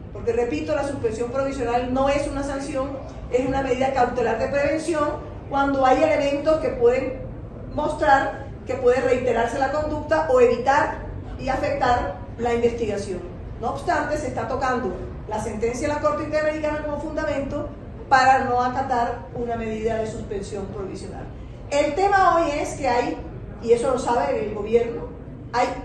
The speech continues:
falta de gobernabilidad en el departamento de La Guajira desde abril de este año.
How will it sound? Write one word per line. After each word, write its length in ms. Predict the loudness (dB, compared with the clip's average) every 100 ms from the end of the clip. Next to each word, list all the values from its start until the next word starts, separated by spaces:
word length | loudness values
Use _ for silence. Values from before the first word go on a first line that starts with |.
| -12 0
falta 420 | 2 2 2 0
de 80 | 2
gobernabilidad 880 | 4 4 4 -2 -2 -2 0 0 -2
en 100 | -4
el 40 |
departamento 600 | -4 -2 -4 -4 -4 -2
de 60 | 0
La 100 | 0
Guajira 500 | 0 0 0 -2 2
desde 420 | 2 2 4 4
abril 440 | 2 0 2 0 -2 -6 -10 -2
de 100 | 0
este 220 | 2 2 2
año. 260 | 0 -2